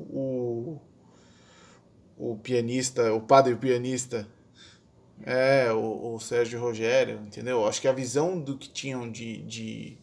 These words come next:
da homossexualidade há, sei lá, quantos anos atrás, era muito mais, ah, porque tinha, porque falam que o homossexual que disseminou a aids e por aí vai, e aí essa coisa pro-, de, da promiscuidade...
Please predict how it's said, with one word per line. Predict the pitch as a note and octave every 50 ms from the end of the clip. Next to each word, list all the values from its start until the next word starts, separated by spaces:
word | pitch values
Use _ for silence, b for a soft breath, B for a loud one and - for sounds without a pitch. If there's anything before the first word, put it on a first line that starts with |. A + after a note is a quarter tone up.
| _ -
da | - A#2
homossexualidade | A#2 A#2+ A#2 B2 A2+ - - A#2+ A#2 A2+ G#2 A2+ A2+ A2+ A2+ G#2+ G#2+ G#2 - B B B B B B B B B B _ _
há, | - - A#2 A#2 A2 G#2+ F#2+ F2
sei | - - - C3 A#2+
lá, | A#2 A2 G#2+ G#2+ G2+
quantos | - - A#2 A2+ A2 A#2
anos | A#2+ A#2 A2
atrás, | A2 F#2+ F#2+ - B2 C#3 D3+ D#3 C#3+ A#2 B2+
era | B2+ C3 C3 B2+
muito | C3 D3+ E3 F3+ F3+
mais, | E3 D#3 D3 C3+ A#2 C3+
ah, | D3 D3+ C#3+
porque | - - - C#3
tinha, | - - - C#3+ C#3+ C#3+ C3 B2
porque | A#2+ - - C#3+
falam | B2+ - C3+ C3 C3 C3
que | B2 - - B2+ B2+ B2 B2
o | B2+ B2
homossexual | B2 B2 A#2+ A2+ - A2+ - - B2+ B2+
que | B2 - B2 A#2 A2+ A2+ - B B B B B B B B B B
disseminou | - - - C3 B2+ B2+ B2 B2 B2 B2+ B2
a | A#2 A2+ A2+ A#2 C3 C#3+ C#3+ C3+
aids | C3 B2+ A#2 A2 A#2 A#2 A2+ A2+ A2 G#2+ A2+ A2
e | A2 A2 A2+ G#2+
por | A2 - A#2 A#2+
aí | A#2+ C3
vai, | B2 A#2 A#2+ B2 C#3 C3+ B2 A#2+ A#2
e | A#2+
aí | A#2+ A#2+ C3 B2+
essa | B2 - A#2 A2
coisa | - B2+ A#2+ A#2+ A2
pro-, | - - A#2+ A#2+ A2+
de, | A2+ A#2+ A#2+ A#2
da | A2 A#2 A2+
promiscuidade... | A#2+ B2+ A#2+ B2 A#2 - - B2+ A2+ A#2+ A#2 B2+ C#3 C#3+ C3+ B2 A#2+ A2+ A#2+ A#2 G#2+